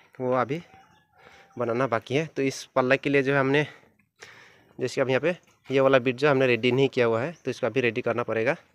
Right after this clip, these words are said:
तो उसको भी ready करेंगे। और ये रहा, ये पहले जो हमने fitting किया वाला विंडो का पल्ला जो है, वो ये रहा। तो बाकी इसका पाँच fit वाला विंडो पल्ला के लिए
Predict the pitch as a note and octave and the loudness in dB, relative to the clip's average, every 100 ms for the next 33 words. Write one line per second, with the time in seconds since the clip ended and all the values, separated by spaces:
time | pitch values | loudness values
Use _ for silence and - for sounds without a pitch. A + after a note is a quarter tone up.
0 | _ _ _ _ _ _ - _ _ _ | _ _ _ _ _ _ -20 _ _ _
1 | - A#2 G#2+ B2+ C3 C3 A#2+ B2+ A#2 A#2 | -8 -8 -6 -6 -2 0 0 0 0 -2
2 | E3 _ _ _ _ _ - - - B2 | -4 _ _ _ _ _ -20 -20 -8 -6
3 | A#2+ B2 B2+ C#3+ - - A#2+ - A2+ A2+ | -2 -2 -2 -4 -12 -10 -8 -4 -4 -4
4 | B2 - A#2+ A#2 A#2+ C3 _ _ _ - | -8 -12 -10 -8 -6 -8 _ _ _ -20
5 | - _ - B2+ A#2+ A#2 A2+ A2 A2 G#2+ | -20 _ -10 -8 -6 -4 -4 -4 -6 -6
6 | G#2+ G#2 G2+ G2+ C3+ _ _ _ _ _ | -8 -8 -8 -10 -14 _ _ _ _ _
7 | A#2 A2 A2 G#2+ C#3+ - _ _ _ _ | -14 -10 -8 -6 -8 -12 _ _ _ _
8 | _ _ _ _ _ _ _ _ _ _ | _ _ _ _ _ _ _ _ _ _
9 | _ _ - A#2 A#2 C3+ C3+ C#3+ C3+ B2 | _ _ -10 -8 -6 -6 -2 2 2 0
10 | - - A#2+ - C#3 C3+ C3 A#2+ - _ | -6 -4 -4 -6 -6 -2 -2 -4 -10 _
11 | - _ _ _ _ _ _ _ - A#2+ | -20 _ _ _ _ _ _ _ -10 -6
12 | B2+ C3+ B2+ B2 C3 C3 | -4 -2 -2 -2 -2 -4